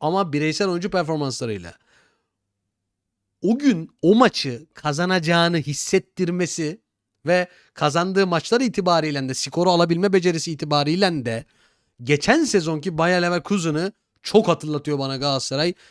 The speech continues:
Skoru alabilme becerisi, rakiplerin artık "Ya bunlar hani puan kaybetmeyecek herhalde" hissiyatını verebilmesi. Abi on altı galibiyet, iki beraberlik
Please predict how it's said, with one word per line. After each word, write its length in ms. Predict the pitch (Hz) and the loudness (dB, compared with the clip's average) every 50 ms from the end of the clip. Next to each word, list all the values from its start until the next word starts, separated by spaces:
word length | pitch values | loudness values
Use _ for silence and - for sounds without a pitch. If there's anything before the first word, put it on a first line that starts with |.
| _ - | _ -10
Skoru 420 | - - - 135 - 170 175 175 | -8 -8 -6 -4 -2 0 0 2
alabilme 420 | 160 160 156 151 156 160 175 175 | 2 2 0 0 -2 -6 -4 -4
becerisi, 420 | 175 175 165 180 175 170 - - 156 | -4 -4 -4 -4 -6 -6 -6 -6 -6
rakiplerin 480 | 165 151 - 175 147 - 170 170 170 | -6 -6 -8 -10 -10 -8 -6 -6 -6
artık 260 | 165 156 151 - 151 143 | -6 -8 -8 -8 -6 -6
"Ya 180 | 139 131 131 | -6 -4 -4
bunlar 220 | 139 143 147 147 143 | -4 -4 -4 -4 -4
hani 140 | 147 156 | -4 -6
puan 200 | 135 139 147 156 | -4 -4 -6 -6
kaybetmeyecek 580 | 135 - 135 139 170 - - 160 143 156 143 - | -4 -4 -4 -2 -4 -4 -4 -6 -4 -4 -4 -4
herhalde" 420 | 143 147 143 139 139 151 151 - - _ _ _ _ - | -4 -6 -6 -6 -6 -6 -6 -8 -10 _ _ _ _ -14
hissiyatını 580 | 147 143 - - - 165 151 147 - 160 151 147 | -12 -10 -10 -6 -4 -4 -4 -4 -4 -6 -6 -6
verebilmesi. 420 | 139 139 147 143 139 139 - - - _ _ _ _ _ _ _ _ - | -6 -6 -4 -4 -6 -6 -8 -10 -12 _ _ _ _ _ _ _ _ -4
Abi 160 | 143 147 - - | -4 -4 0 2
on 140 | 139 147 | 4 6
altı 240 | 175 196 185 - 190 | 6 6 6 4 2
galibiyet, 600 | 175 180 185 185 185 180 175 180 185 185 - - _ _ _ _ _ - | 4 6 6 6 6 4 2 2 0 0 -2 -10 _ _ _ _ _ -12
iki 260 | 143 - - - 226 | -12 -8 -4 -2 0
beraberlik 560 | 196 165 151 156 160 170 170 151 123 110 - | 0 2 2 0 0 0 -2 -4 -4 -6 -10